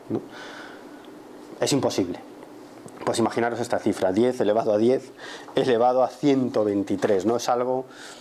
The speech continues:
tan increíble que es que, mm, no podemos llegar ni a, ni a hacernos una idea de lo que significa eso.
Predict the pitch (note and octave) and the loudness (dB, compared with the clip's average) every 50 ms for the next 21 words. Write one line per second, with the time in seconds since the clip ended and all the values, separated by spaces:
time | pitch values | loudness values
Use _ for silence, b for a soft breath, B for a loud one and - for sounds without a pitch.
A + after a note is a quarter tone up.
0 | B B B B - - - - - C#3 C#3 C#3+ C#3+ C#3 C#3 C#3 B2+ C3 C3+ C#3 | B B B B -20 -16 -8 -4 -4 -2 0 0 0 0 2 2 2 2 4 4
1 | C#3 C#3+ D3+ C#3+ C#3+ C3+ - - - - A2+ G#2+ G#2+ G#2 G#2+ G#2+ A2 G#2+ - - | 4 4 4 2 0 -4 -6 -4 0 2 4 4 4 4 2 0 -2 -2 -4 -8
2 | - - - - - - - - - - - A#2+ A#2 B2 B2+ B2+ C#3+ C#3 C3 C3 | -8 -10 -10 -10 -10 -10 -12 -10 -8 -6 0 2 4 4 4 4 2 2 2 2
3 | B2+ C3+ C#3 C#3 C#3+ C3+ C#3 C#3 - B2+ A#2 A2+ - A2+ A#2 A2 A#2 A#2 A#2 B2+ | 2 4 4 4 2 2 0 -2 -4 -4 -4 -4 -4 -4 -2 0 2 2 2 2
4 | B2+ C3+ A#2+ A#2+ A2+ A#2 A2 - - C#3 D3 D3+ - - B2 A2+ G#2+ G#2 G#2+ G#2 | 2 2 0 2 2 2 0 0 0 0 0 0 0 0 0 0 2 2 4 2
5 | G2 G2 G#2 G#2 G2+ - A2+ - - G#2+ G#2+ G#2 - A#2 A2 - - - - - | 2 2 2 0 0 0 -2 0 2 2 2 2 0 -2 -2 -2 -4 -6 -6 -10
6 | - | -16